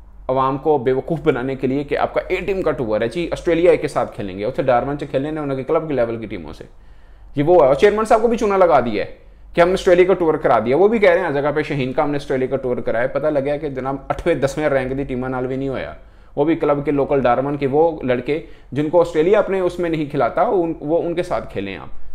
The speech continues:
वो जो बिग बैश के लीग के फ्रेंचाइज टीमों के भी, जिसे बोलते हैं ना बेंच स्ट्रेंथ है, उसके भी दो चार क्रिकेटर थे, उनसे खेले, उत्थों भी हारे हैं इसी फाइनल। फाइनल तो पहले हार गए, बल्कि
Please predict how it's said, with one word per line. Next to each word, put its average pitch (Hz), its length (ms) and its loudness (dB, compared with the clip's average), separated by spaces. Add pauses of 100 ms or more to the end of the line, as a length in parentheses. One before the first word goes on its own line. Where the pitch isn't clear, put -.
(140)
वो 233 200 4
जो 208 100 2
बिग 170 260 2
बैश 214 320 6
के 220 140 6
लीग 175 340 2
के 220 100 0
फ्रेंचाइज 190 600 4
टीमों 196 260 0
के 196 140 4
भी, 196 340 -2
जिसे 147 220 -2
बोलते 165 240 0
हैं 214 80 -4
ना 160 80 -4
बेंच 143 220 -2
स्ट्रेंथ 156 300 -2
है, 180 80 2
उसके 170 200 -4
भी 180 100 0
दो 147 160 0
चार 131 200 0
क्रिकेटर 104 440 -10
थे, 90 80 -10 (100)
उनसे 160 240 -4
खेले, 170 240 -2
उत्थों 165 280 -6
भी 165 80 -2
हारे 90 160 -2
हैं 95 80 -6
इसी 110 140 -8
फाइनल। 90 260 -12
फाइनल 160 380 -4
तो 202 80 0
पहले 151 260 -2
हार 120 160 -2
गए, 104 100 -6
बल्कि 95 280 -8